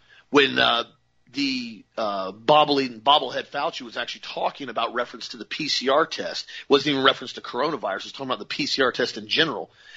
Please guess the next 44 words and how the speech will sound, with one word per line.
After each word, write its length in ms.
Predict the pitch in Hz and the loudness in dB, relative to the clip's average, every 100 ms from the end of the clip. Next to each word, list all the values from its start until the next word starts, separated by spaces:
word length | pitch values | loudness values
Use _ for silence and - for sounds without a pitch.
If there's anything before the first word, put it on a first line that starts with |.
| - - - | -16 -16 2
And 120 | 165 | 4
he 60 | 165 | 4
was 120 | 143 | 4
saying 260 | - 190 156 | 4 2 2
that 120 | 120 | -4
once 320 | 139 190 - | -2 -2 -2
you 80 | 170 | -6
go 400 | 120 147 180 131 | -4 2 2 2
over, 220 | 127 120 | -2 -4
like, 180 | 107 - | -6 -6
seventeen 680 | - 165 156 139 - 143 127 | -2 2 0 -2 -6 -6 -4
cycles 580 | - 160 226 143 110 | 2 2 2 -6 -8
on 200 | 110 98 | -10 -10
it, 160 | 110 - _ - - - | -12 -14 _ -20 -20 -4
the 100 | 139 | 0
chances 640 | - - 185 202 202 139 | 2 4 4 2 -2 -10
of 140 | 127 117 | -10 -6
getting 240 | 156 151 | -6 -6
a 60 | 120 | -8
false 400 | - 143 127 - | -4 -4 -4 -6
positive 600 | - 139 175 123 117 101 | -2 0 0 -2 -10 -2
go 120 | 127 | -2
up 80 | - | -2
tremendously. 640 | 135 120 151 151 - 107 | -6 -2 0 0 -6 -6
Once 240 | 107 160 - | -2 0 0
you 60 | 147 | 2
go 160 | 147 | 2
past, 380 | 139 143 131 - | 4 2 2 2
like, 180 | 117 - | 0 0
thirty 540 | - - 185 226 160 | -6 4 6 4 0
cycles, 720 | - 117 110 101 110 143 - - _ _ _ - - - | -2 0 0 -2 -8 -6 -8 -12 _ _ _ -20 -12 2
there's, 180 | 175 156 | 4 6
like, 220 | 160 - | 4 4
a 60 | 135 | 0
ninety-five 960 | 143 160 185 202 185 - 170 170 151 | 0 2 2 -2 -8 -6 0 0 -2
percent 360 | 151 - 160 135 | -8 -8 -8 -8
chance 400 | - 165 156 - | -8 -8 -8 -8
that 60 | |
you're 100 | 143 | -8
gonna 120 | 143 135 | -6 -6
have 100 | 120 | -8
a 40 | |
false 280 | - 131 - | -6 -6 -4
positive. 500 | - 123 117 104 | 0 0 0 -8